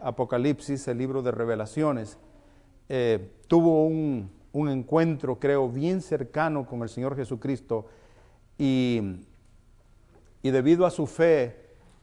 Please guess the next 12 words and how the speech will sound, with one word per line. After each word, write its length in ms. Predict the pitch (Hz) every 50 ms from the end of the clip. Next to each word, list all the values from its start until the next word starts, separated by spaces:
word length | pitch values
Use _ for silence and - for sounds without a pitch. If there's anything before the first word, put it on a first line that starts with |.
| _ _ _
él 160 | 131 147 139
fue 240 | - - 165 165 160
condenado 760 | - 160 151 139 131 131 127 135 143 156 151 147 139 131 123
al 140 | 120 113 113
exilio, 720 | 104 - - - - 165 160 151 147 147 143 147 151 147 135 - -
fue 180 | - 139 135
llevado 540 | 135 135 127 120 131 135 139 143 143 135 127
a 20 | 120
la 140 | 117 113
isla 340 | 123 139 139 131 - 139 127
de 100 | 117 113
Patmos, 680 | 107 - - 139 147 135 143 139 127 135 135 - -